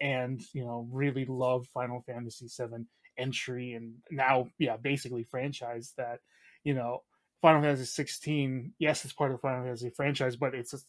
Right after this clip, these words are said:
you know, it's a, it's the first entry in its sort of, you know, series, uh, you know, sub, sub-series, if you wanna call it, you know. So it's not, it's not a sequel, it's not part of an existing Final Fantasy sort of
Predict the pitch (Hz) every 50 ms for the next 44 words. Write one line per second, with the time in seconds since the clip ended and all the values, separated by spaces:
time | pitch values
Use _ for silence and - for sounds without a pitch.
0 | - _ _ - 131 123 - - 165 - 196 185 190 _ - 220 185 - - 226
1 | 214 - 247 226 - - - 185 190 190 180 - - 185 156 147 135 127 127 135
2 | 139 139 - - - 139 123 120 120 123 120 - _ _ _ _ _ _ _ _
3 | _ _ - 131 123 120 120 - - 160 226 - - - 151 131 127 120 117 120
4 | 123 127 123 - - - - - - _ _ - 127 120 123 123 123 131 147 226
5 | - 120 120 113 120 - - - - 139 127 117 - - - _ _ - - -
6 | 143 123 117 - - - 123 117 113 110 113 113 - - - - _ - - -
7 | - - _ _ _ - 131 123 123 120 113 113 117 117 - 127 120 113 117 117
8 | 120 127 135 123 120 113 117 113 - - 127 123 - 147 143 135 139 - 143 -
9 | 156 139 127 117 - - - 151 143 - 139 135 131 127 131 131 123 - - 123
10 | 117 - - 123 120 123 120 120 123 113 117 113 113 117 120 - - - 127 120
11 | 117 117 - _ _ _ _ _ _ _ _ _ _ - 139 127 123 117 117 110
12 | 110 - 143 120 117 117 110 - - - 127 120 120 117 113 117 127 _ _ _
13 | - 135 120 120 117 110